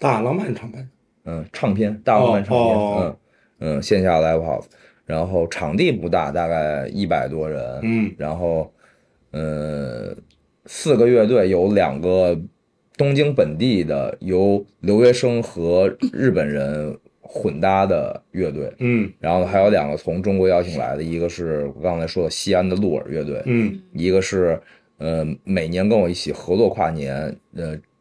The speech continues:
Speaker 2: 郑州七 Live House，同时也是 So Nice 厂牌，呃，旗下的乐队叫南青。
Speaker 1: 嗯。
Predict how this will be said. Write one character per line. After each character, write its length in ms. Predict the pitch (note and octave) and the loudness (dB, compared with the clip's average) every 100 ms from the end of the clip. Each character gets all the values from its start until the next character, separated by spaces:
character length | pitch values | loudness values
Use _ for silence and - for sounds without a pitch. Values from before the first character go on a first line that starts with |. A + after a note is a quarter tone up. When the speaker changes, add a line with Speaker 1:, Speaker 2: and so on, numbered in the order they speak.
| _ | _
Speaker 2:
郑 260 | B2 F#2 | 2 2
州 340 | E2+ F#2+ G2 G2+ _ _ _ _ _ - | 2 2 2 -2 _ _ _ _ _ -8
七 280 | - B2 | -4 0
Live 240 | A2+ G#2 G2 | 4 6 4
House， 360 | G2+ D#2 C2+ - | 2 0 -2 -8
同 160 | F2+ | -4
时 140 | F#2+ E2+ | 0 0
也 60 | |
是 200 | E2 D#2 D2+ | -2 -4 -6
So 220 | - A#2 | 0 2
Nice 340 | A#2+ G2+ - | 2 0 -2
厂 260 | - C2+ A1 | -8 -12 -12
牌， 280 | C2 B1+ B1+ _ _ _ | -10 -10 -10 _ _ _
呃， 100 | D2+ | -14
旗 240 | D2+ - F2+ | -10 -4 2
下 160 | F2 | 2
的 60 | E2+ | 2
乐 120 | D#2+ | 0
队 120 | D2+ | -2
叫 120 | D2+ | -4
南 240 | D#2 E2+ G2+ | -4 -2 -2
青。 340 | G#2+ B2 A#2 - | 0 -2 -4 -2
Speaker 1:
嗯。 360 | C3 B2 G2+ | 0 2 0